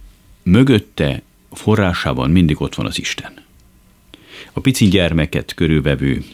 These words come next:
szeretett közeg, ö, a, a, a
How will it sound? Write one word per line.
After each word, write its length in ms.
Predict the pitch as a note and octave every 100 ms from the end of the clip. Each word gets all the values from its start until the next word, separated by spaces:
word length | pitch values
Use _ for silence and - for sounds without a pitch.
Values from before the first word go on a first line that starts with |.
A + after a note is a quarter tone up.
| -
szeretett 480 | - A#2+ G#2+ D#2 -
közeg, 460 | D2+ D2 A#1+ - _ _ - - -
ö, 400 | - D2 C#2 C2+ A#1+
a, 220 | - C2+ B1+ -
a, 100 | - D2 -
a 120 | -